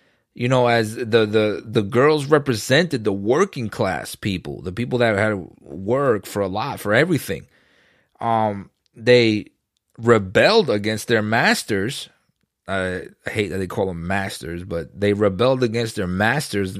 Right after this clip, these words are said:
And, I mean, it is what it is. That's what they used to call them. I'm not gonna, I'm not gonna cry about it. "Eh, they call them masters." Nah.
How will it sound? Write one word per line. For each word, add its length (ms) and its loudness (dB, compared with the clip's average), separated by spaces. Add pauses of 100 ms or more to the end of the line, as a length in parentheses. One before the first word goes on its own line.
(140)
And, 340 -2
I 80 4
mean, 280 2
it 120 6
is 120 8
what 160 6
it 80 4
is. 140 4
That's 180 2
what 100 2
they 80 4
used 160 0
to 60 -10
call 220 -4
them. 100 -10
I'm 80 -6
not 140 0
gonna, 220 -6
I'm 100 -6
not 80 -6
gonna 120 -6
cry 320 -2
about 300 -6
it. 180 -6
"Eh, 280 0
they 140 -4
call 220 0
them 180 -6
masters." 480 -6
Nah. 340 -6